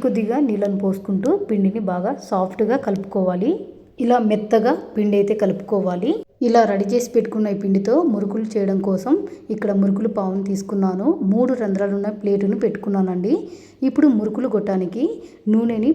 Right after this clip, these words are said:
పట్టించుకోవాలి. ఇలా నూనెను పట్టించుకున్న తర్వాత ఇప్పుడు ముందుగా కలిపి పెట్టుకున్న పిండిని మురుకులు గొట్టంలోకి పెట్టుకోవాలి. సగం వరకు మాత్రమే పెట్టుకోండి, ఎక్కువ నిండుగా పెట్టుకోవద్దండి.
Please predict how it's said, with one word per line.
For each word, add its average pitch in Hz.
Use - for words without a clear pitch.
పట్టించుకోవాలి. 196
ఇలా 240
నూనెను 262
పట్టించుకున్న 208
తర్వాత 180
ఇప్పుడు 202
ముందుగా 220
కలిపి 196
పెట్టుకున్న 202
పిండిని 190
మురుకులు 220
గొట్టంలోకి 202
పెట్టుకోవాలి. 202
సగం 240
వరకు 240
మాత్రమే 208
పెట్టుకోండి, 196
ఎక్కువ -
నిండుగా 196
పెట్టుకోవద్దండి. 196